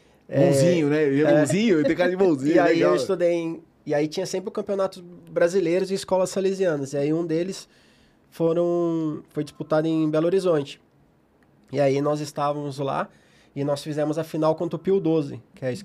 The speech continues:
Speaker 1: escola local, lá de B H. E aí os dois árbitros, eles eram,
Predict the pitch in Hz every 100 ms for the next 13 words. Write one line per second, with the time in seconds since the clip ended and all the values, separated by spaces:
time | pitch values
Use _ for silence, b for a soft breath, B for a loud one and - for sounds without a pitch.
0 | - - - 135 135 151 156 147 127 -
1 | b b b b b _ _ _ _ _
2 | _ _ 131 131 127 139 139 127 120 _
3 | b b b - 139 135 175 156 170 196
4 | 151 175 185 156 135 - - 139 135 143
5 | 143 151 160 156 151 143 135 123